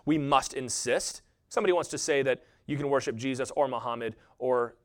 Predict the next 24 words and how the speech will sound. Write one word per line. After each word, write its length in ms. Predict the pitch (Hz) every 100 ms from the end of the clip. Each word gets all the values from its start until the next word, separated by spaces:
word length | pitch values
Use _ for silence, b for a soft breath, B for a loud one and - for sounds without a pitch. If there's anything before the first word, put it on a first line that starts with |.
| -
the 80 | 113
Hindu 300 | 131 113 107
gods. 320 | 107 104 -
Okay, 260 | 185 127 127
that's 260 | 170 180
different. 420 | 139 156 - 87 101
I'm 60 |
not 140 | 151 151
talking 200 | 156 127
about 180 | 104 131
that. 260 | 78 - _ _ _ _ _ _ -
I'm 100 | 196
talking 280 | 233 226
about 340 | 202 185 180 - _ 123 - -
beyond 460 | 175 190 170 175
the 120 | 139 131
essentials. 760 | - 123 110 - - - - _ _ _ _ _ _ _ _ _ _ _ _ _
There 160 | 170 190
is 120 | 135
room 380 | 165 226 247 233
for 160 | 170
difference 460 | 139 196 190 214 -
of 100 | 180
opinion 640 | 175 - 165 117 101 104